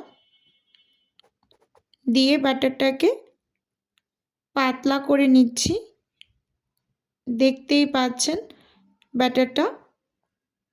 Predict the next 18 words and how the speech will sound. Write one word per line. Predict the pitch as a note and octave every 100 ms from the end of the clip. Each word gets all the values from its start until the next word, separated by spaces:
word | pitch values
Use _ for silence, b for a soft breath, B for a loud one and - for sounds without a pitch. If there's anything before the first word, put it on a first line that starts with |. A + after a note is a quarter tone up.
| _ _ _ _ _ _ _ _ -
ঠিক | D4 C4+ C#4+ C#4
কেমন | C4 C4 C#4 C#4
হয়েছে | C4 B3 - C#4
এর | C4
ঘনত্বটা। | B3 A#3+ A#3+ A#3+ B3+ B3 C4+ B4 - _ _ _ _ _ _ _ _ _ _ _ _ _ _ _ _ _ -
এখন | B3 B3+ D4+ D#4 G4 - _ _ -
এটাকে | B3 C4+ C4+ C#4 C4+
আমি | C4 C#4 -
সাইডে | B3+ B3 C#4 C#4
রেখে | C#4 D#4 B3+
দিলাম। | C#4 C4+ D#4+ - _ _ _ _ _ _ - _ _ - - B3+
আর | B3+ C4
একটা | C4 C#4+ B3+
বাটি | B3+ B3+ C4+ C4
নিয়ে | C4 C4
নিলাম, | C4 C4 E4 A#4 _ _ _ _ _ -
সেই | - D4+ C4+ -
সঙ্গে | C#4+ C4 C4 C#4+